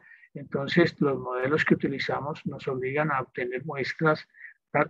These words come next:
hacer pruebas en muestras verticales, muestras horizontales y muestras que estén inclinadas,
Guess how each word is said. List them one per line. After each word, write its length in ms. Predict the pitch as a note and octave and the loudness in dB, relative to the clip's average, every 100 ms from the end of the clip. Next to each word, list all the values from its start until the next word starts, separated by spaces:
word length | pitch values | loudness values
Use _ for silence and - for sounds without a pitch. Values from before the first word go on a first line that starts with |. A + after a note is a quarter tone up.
| - | 2
hacer 340 | C3+ - - - | 4 2 0 4
pruebas 440 | E3+ D3 D#3 - - | 6 6 4 2 -6
en 120 | D3+ | -6
muestras 400 | C3+ C3 - C#3+ | -6 -6 0 4
verticales, 800 | D3 C3+ - B2+ A#2+ A#2+ C#3+ E3 - - - _ | 4 2 -4 -6 -4 0 0 0 -4 -16 -20 _
muestras 340 | D3 - F3 E3+ | -6 2 4 8
horizontales 840 | D#3 D3+ D#3+ D#3 C3+ C3+ D3 D#3+ - - - _ | 6 8 4 4 2 2 2 0 -6 -20 -20 _
y 120 | E3+ | 6
muestras 420 | F#3 F3 - G3+ - | 8 8 4 -2 -2
que 100 | F3+ | -6
estén 300 | - D3+ - | -4 -6 0
inclinadas, 760 | E3+ - D3 F3 D3 A2 - | 0 2 2 4 4 0 -12